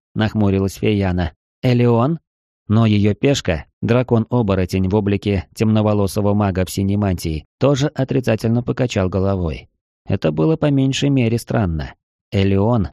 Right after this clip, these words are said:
имел то ли седьмой, то ли восьмой ранг школы разума. Тем временем оторваться не получалось. Айсберг явно настигал нас. Его поведение не внушало ни малейших иллюзий. Айсберг менял траекторию, следуя за маневрами Абиссала,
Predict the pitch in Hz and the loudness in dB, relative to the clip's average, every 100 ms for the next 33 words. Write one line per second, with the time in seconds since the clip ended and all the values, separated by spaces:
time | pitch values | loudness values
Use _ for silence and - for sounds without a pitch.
0 | _ 107 113 120 110 - 131 113 107 92 | _ 0 2 2 0 0 0 0 -2 -2
1 | 90 113 123 - 143 143 135 131 127 110 | 0 0 -2 -4 0 0 2 0 0 0
2 | 113 101 98 107 - - 98 90 90 113 | 2 2 0 -2 -6 -6 0 0 0 -2
3 | 92 78 67 - _ _ _ _ - 123 | -2 -4 -8 -12 _ _ _ _ -2 0
4 | 139 160 160 151 151 131 - 123 135 135 | 2 2 2 2 0 0 -2 0 2 2
5 | 139 135 131 127 127 123 107 78 69 - | 0 0 0 0 -2 0 -2 -2 -8 -14
6 | _ _ _ 113 131 113 104 110 - 107 | _ _ _ -2 0 0 0 0 0 0
7 | 117 113 110 110 - 120 120 92 80 65 | 2 2 0 0 -2 -2 0 0 -4 -8
8 | - _ _ _ 98 110 117 113 117 117 | -14 _ _ _ 0 2 2 2 0 2
9 | 135 104 92 95 101 107 110 131 123 117 | 2 2 2 0 2 0 0 0 2 2
10 | 113 110 107 107 - 101 - 117 117 98 | 2 2 0 0 -2 -6 -4 -2 0 0
11 | 80 69 - _ _ _ - 127 117 90 | -2 -6 -10 _ _ _ -2 0 0 0
12 | 85 - 110 113 110 110 110 110 - 131 | -4 -2 0 2 0 0 0 0 0 2
13 | 92 87 - 107 104 101 101 92 104 101 | 2 0 0 -2 0 0 0 0 0 0
14 | 104 98 98 98 - 98 110 - 120 92 | 0 0 0 0 -2 -4 -4 -4 -2 -2
15 | 73 | -4